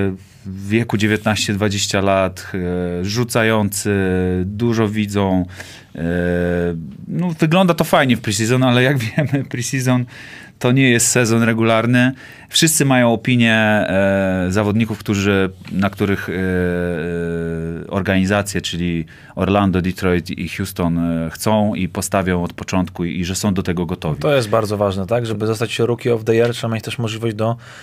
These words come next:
Speaker 2: zdobycia odpowiednich statystyk, bo akurat w tej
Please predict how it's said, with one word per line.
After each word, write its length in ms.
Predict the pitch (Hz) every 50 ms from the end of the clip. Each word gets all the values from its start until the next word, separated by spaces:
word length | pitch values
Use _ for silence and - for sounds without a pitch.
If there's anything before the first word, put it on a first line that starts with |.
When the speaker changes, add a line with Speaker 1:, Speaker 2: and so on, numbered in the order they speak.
| - - -
Speaker 2:
zdobycia 380 | - 101 113 110 117 117 - 127
odpowiednich 400 | 123 - 117 120 120 123 117 -
statystyk, 480 | - 127 120 147 131 - - 117 98
bo 220 | 101 107 113 113 113
akurat 320 | 104 - 123 117 113 -
w 80 | - -
tej 340 | - 131 127 120 117 113